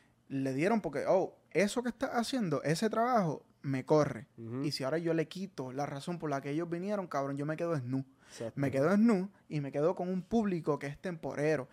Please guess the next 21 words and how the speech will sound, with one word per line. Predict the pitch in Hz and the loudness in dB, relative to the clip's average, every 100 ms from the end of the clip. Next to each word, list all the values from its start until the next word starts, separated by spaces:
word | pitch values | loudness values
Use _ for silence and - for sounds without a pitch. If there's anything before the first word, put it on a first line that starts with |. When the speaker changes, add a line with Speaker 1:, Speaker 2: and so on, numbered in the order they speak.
| - | -16
Speaker 2:
Ujú. | 104 110 | -14 -4
Speaker 1:
Porque | 139 131 - 135 - | -2 -2 -4 -4 0
el | 143 135 | -2 -2
público | - 185 240 240 220 165 156 151 - _ _ _ _ 156 135 - _ | -2 0 2 0 0 4 4 4 -6 _ _ _ _ -14 -14 -14 _
de, | - 143 135 131 123 127 | -6 0 2 2 0 -2
de, | 131 131 131 127 127 | -2 0 0 -2 -4
del | 135 131 131 131 131 139 | -4 -2 -4 -6 -8 -12
reggaetonero | 151 143 135 139 143 190 | -8 -4 -4 -2 0 2
promedio | 202 226 262 208 165 156 156 _ _ - | 4 4 6 6 6 6 2 _ _ -8
no | 139 139 175 | -2 2 2
siguen | 196 226 254 214 | 2 0 0 -2
en | 190 | -2
realidad | 180 196 185 208 | 2 2 4 4
al | 208 | 4
reggaetonero, | 208 202 190 226 151 | 2 0 0 0 0
siguen | - 147 196 185 | -2 -2 0 0
la | 143 | 0
música, | 143 208 - 135 | 2 0 0 -4
siguen | 131 160 185 156 | -4 -2 0 0
la | 120 - | 0 8
ola. | 170 190 | 8 8